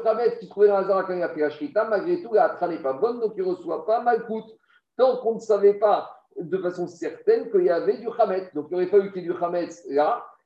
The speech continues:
et qu'on vienne, qu'on dise au shochet, « Attention, ne shrite pas. »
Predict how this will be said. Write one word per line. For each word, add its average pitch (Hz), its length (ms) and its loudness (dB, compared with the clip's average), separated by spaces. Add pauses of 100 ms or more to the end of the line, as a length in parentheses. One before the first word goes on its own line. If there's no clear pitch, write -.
(140)
et 190 160 6
qu'on 185 200 2
vienne, 233 280 0
qu'on 190 100 -4
dise 180 340 -8
au 160 240 -2
shochet, « - 480 -4
Attention, 226 500 2 (160)
ne 156 120 -4
shrite - 280 -10
pas. » 151 240 -6